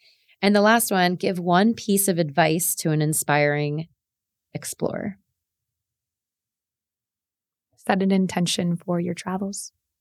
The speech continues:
Speaker 2: Just one, remind yourself of it.
Speaker 1: I love that.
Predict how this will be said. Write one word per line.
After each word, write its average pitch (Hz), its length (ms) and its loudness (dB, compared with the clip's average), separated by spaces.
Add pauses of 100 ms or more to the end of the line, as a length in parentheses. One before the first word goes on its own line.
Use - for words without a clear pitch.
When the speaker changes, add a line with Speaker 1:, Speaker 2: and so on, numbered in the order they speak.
(520)
Speaker 2:
Just - 260 -4
one, 262 240 2 (680)
remind 226 280 4
yourself 208 340 -2
of 196 160 -4
it. 214 100 -4 (1200)
Speaker 1:
I 147 80 -4
love 139 200 -4
that. 139 260 -4